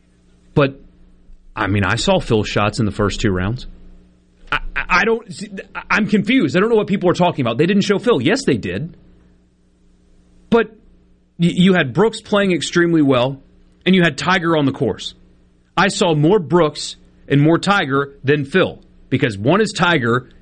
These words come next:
and one was dominating. I saw more Viktor Hovland because he was dominating there for a little while. I, I, I,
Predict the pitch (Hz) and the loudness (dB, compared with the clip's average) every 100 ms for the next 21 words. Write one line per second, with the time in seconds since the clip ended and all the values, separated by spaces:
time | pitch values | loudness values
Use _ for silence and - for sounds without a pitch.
0 | - 131 123 170 175 156 143 - 156 165 | -2 2 4 4 4 2 0 -2 -2 0
1 | 143 120 85 85 127 180 160 165 156 180 | 0 0 -4 -4 -2 0 2 2 2 0
2 | 196 170 202 185 139 127 135 170 165 190 | 0 0 0 -2 -4 -4 -2 -2 -2 -2
3 | 226 247 208 143 117 117 120 117 117 110 | -2 0 0 0 0 0 -2 0 0 2
4 | 107 92 78 - - - _ - _ _ | 0 -2 -8 -14 -20 -20 _ -20 _ _
5 | _ _ _ _ - - 175 165 151 - | _ _ _ _ -18 -6 -6 -4 -10 -12
6 | - | -16